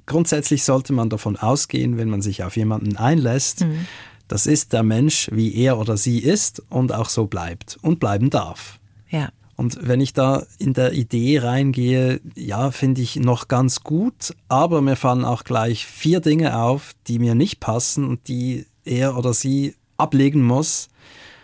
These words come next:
Speaker 1: dann geht's nicht.
Speaker 2: Mhm. Und ich glaube, viele Menschen neigen dann ja auch dazu, wenn man jetzt, weiß ich nicht, schon lange auf Partnersuche ist und dann trifft man jemanden, der sieht toll aus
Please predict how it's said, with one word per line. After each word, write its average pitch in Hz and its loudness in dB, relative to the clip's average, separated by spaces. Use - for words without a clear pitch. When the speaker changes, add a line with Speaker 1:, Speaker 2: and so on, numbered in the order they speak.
Speaker 1:
dann 117 2
geht's 107 0
nicht. - -10
Speaker 2:
Mhm. 135 -4
Und 156 0
ich 160 2
glaube, 165 2
viele 190 2
Menschen 160 0
neigen 156 0
dann 185 2
ja 185 2
auch 180 -2
dazu, 202 -2
wenn 170 2
man 156 2
jetzt, 143 -2
weiß 135 -4
ich - -12
nicht, - -8
schon 127 -4
lange 131 0
auf - -2
Partnersuche 185 0
ist - 0
und 151 -2
dann 143 0
trifft - -2
man 175 2
jemanden, 156 2
der 143 0
sieht 131 -2
toll 151 0
aus 180 2